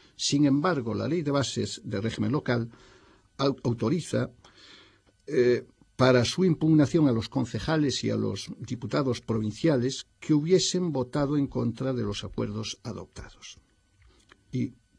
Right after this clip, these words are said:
todas las administraciones están legitimadas para interponer el recurso de lesividad. Hay supuestos especiales de legitimación,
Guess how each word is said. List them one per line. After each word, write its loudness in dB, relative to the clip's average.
todas 0
las -8
administraciones -4
están -4
legitimadas -4
para -6
interponer -4
el -2
recurso -2
de -6
lesividad. -10
Hay 4
supuestos 0
especiales 0
de 2
legitimación, -6